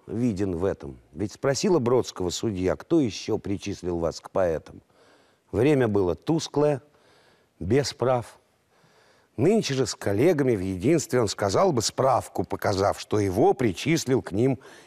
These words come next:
Мединский. Если власть не сменится опять, если эти выборы химера, надо хоть кого-нибудь менять.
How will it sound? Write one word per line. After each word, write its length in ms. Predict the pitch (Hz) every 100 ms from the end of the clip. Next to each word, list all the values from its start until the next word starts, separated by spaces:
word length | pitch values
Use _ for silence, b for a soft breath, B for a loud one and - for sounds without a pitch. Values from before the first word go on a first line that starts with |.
| B
Мединский. 1080 | 85 104 120 90 107 92 69 - - - - _ _ b b b b b
Если 420 | - 120 123 127
власть 420 | 127 120 143 - 117
не 80 |
сменится 560 | 104 - 190 165 - 110
опять, 500 | 110 101 71 - - _ _ b b b b b b b b b
если 380 | 95 131 - 135
эти 320 | - 147 -
выборы 560 | 143 135 165 113 101 85
химера, 640 | - 101 151 190 131 71 - B B B B B B B B B B B B
надо 300 | 123 165 160
хоть 280 | 160 175 170
кого-нибудь 720 | - 139 123 147 151 139 -
менять. 760 | 147 156 120 104 104 95 -